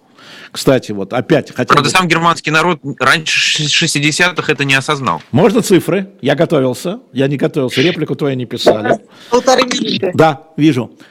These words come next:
Speaker 1: В сорок девятом году, через четыре года после войны,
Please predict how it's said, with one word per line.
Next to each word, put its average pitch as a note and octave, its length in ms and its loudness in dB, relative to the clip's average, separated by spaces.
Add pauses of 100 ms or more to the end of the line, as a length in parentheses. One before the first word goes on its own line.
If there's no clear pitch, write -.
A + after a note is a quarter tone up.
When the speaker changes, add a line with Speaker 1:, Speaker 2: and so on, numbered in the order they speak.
Speaker 1:
В - 100 -8
сорок G#3 460 6
девятом E3+ 540 2
году, D3 560 -2 (160)
через D3 260 -2
четыре D#3 420 -2
года C#3+ 220 0
после C3 320 -6
войны, D3 380 -2